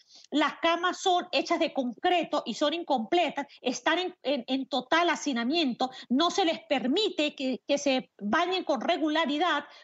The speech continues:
porque no hay ducha. Allí mismo ellos permanecen encerrados las veinticuatro horas del día. Además, se les niega el acceso a libros,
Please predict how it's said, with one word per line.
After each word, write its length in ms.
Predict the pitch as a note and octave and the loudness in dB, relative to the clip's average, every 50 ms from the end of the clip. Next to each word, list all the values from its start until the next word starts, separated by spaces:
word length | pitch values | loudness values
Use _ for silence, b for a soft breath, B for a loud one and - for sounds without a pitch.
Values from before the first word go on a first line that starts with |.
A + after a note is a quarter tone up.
| B _ | B _
porque 420 | - E4 E4 E4+ F4 E4+ - F4+ C#4+ | 0 2 2 2 0 -2 -2 -2 -2
no 320 | C4+ C4+ C#4 D#4+ E4 E4+ | -2 -4 -2 0 2 2
hay 200 | F4 E4+ C#4 E4 | 2 0 -2 -2
ducha. 480 | - A4 A4+ G#4 - - C#4+ C#4 D4+ B B B B B B - | -2 0 0 -2 -4 -4 -4 -4 -4 B B B B B B -2
Allí 320 | A3+ G#3+ G3 F#3+ D4+ F4 | 0 0 2 2 0 0
mismo 320 | G4 G4 E4+ C4 C#4 C#4+ | 2 0 -2 -2 -2 -2
ellos 200 | B3+ A#3+ F4 E4 | -2 -2 -2 0
permanecen 500 | - F4 D#4 A#3 A#3+ A#3+ C#4 D#4 - F4 | 0 0 0 0 0 -2 -2 -2 -2 -2
encerrados 640 | D#4+ C#4+ C4+ - - B3 A3+ C4 D#4 F4+ G4 D#4+ B3+ | 0 0 -2 -2 -2 -2 0 2 2 2 2 2 0
las 100 | A#3 A3+ | -2 -4
veinticuatro 600 | A3 B3 A#3+ - - - - C#4+ D4 D4 D#4 D4+ D4 | -6 -6 -6 -8 -8 -2 0 0 0 2 2 2 2
horas 180 | D4+ D4 D4 | 2 2 2
del 160 | D4 C#4 C#4 | 0 0 2
día. 320 | A3+ F4+ E4+ D4 C4+ C4+ C4 B B B B B | 2 2 2 2 0 -2 -4 B B B B B
Además, 420 | - - C#4+ C4 B3+ A3+ C#4 D#4 - | 0 2 2 2 2 2 0 0 2
se 100 | - F4+ | 2 2
les 160 | D#4 C4+ F#3 | 0 0 0
niega 440 | C4+ D#4+ E4+ D#4+ C#4+ A#3+ A3+ A3 B B B B | 0 0 0 0 0 0 -2 -2 B B B B
el 180 | - C4+ C4+ B3 | 0 2 2 2
acceso 560 | A#3+ A#3+ - - D#4+ D4 D#4 - - D#4 C4+ | 0 -2 -2 0 0 0 2 2 0 2 2
a 100 | C4+ C4+ | 2 2
libros, 480 | C#4 E4+ E4+ F4 A3+ - - F#3+ - | 2 0 0 -2 -2 -4 -6 -6 -6